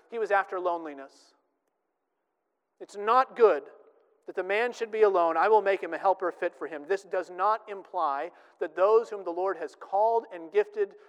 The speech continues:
for the single life are somehow less than human, or somehow incomplete until, until they are with a spouse. That is not what it means at all. It simply means that for most people, in most places, at most times,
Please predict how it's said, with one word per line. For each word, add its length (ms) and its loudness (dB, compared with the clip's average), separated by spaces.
for 80 -12
the 100 -10
single 400 -2
life 320 0
are 140 -6
somehow 720 -6
less 420 -2
than 180 -10
human, 440 -14
or 60 -16
somehow 420 -2
incomplete 800 -6
until, 420 -2
until 360 2
they 120 2
are 140 2
with 180 2
a 60 -2
spouse. 340 0
That 140 -2
is 120 -6
not 280 4
what 100 6
it 80 0
means 280 -6
at 60 2
all. 200 4
It 100 -6
simply 480 -8
means 320 -8
that 160 -4
for 180 -4
most 380 0
people, 400 -6
in 180 -10
most 300 4
places, 480 -6
at 260 -2
most 300 2
times, 400 -6